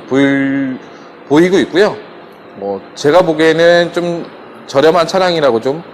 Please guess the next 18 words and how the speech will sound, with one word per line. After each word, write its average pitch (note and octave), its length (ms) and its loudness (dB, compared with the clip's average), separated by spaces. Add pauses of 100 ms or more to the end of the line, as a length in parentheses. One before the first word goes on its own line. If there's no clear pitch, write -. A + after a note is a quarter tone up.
(380)
생각이 F3+ 380 0
됩니다. F2 340 -8 (720)
어, G#2+ 480 0
이 B2 80 -10
차량 D#3+ 580 2 (460)
그래도 D#3+ 420 2
용도 A3 320 2
이력은 E3+ 340 2
있습니다. B2 440 0
렌트카 D#3 640 0
이력은 C3 380 0
있는데, A2 520 -2 (480)
어, G2+ 180 -10
다른 G3 260 2
데 C3 220 4
무사고 C#3 420 -2
차량이고 D3 680 0
완전, C3 560 0